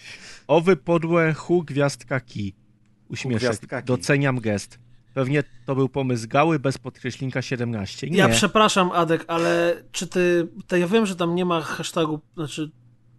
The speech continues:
Speaker 3: nawiasu kwadratowego pozdrowienia, ale czy ty wszedłeś w to, co napisał Jakub Marynarz?
Speaker 1: Nie.
Speaker 3: Jakub Marynarz wkleił przepis z, y, portalu łowiecki kropka p l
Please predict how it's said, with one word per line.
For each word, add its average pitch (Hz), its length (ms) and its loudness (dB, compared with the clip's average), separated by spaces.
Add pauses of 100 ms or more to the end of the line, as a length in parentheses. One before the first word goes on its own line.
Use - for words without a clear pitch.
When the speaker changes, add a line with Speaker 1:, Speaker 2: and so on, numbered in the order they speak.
(260)
Speaker 3:
nawiasu 165 380 -4
kwadratowego 160 640 -4
pozdrowienia, 156 720 -6 (440)
ale 160 180 0
czy 160 140 -6
ty 190 200 -4
wszedłeś - 680 -4 (280)
w - 80 -14
to, 170 140 0
co 160 300 -2
napisał 151 760 -6
Jakub 160 400 -6
Marynarz? 151 680 -4 (540)
Speaker 1:
Nie. 110 260 -6 (720)
Speaker 3:
Jakub 151 360 -6
Marynarz 139 600 -6 (600)
wkleił 156 440 0
przepis - 680 -8 (640)
z, 131 300 -8
y, 160 680 0
portalu 156 840 -2
łowiecki 156 680 -4
kropka 151 360 -8
p 156 200 -8
l 151 320 -6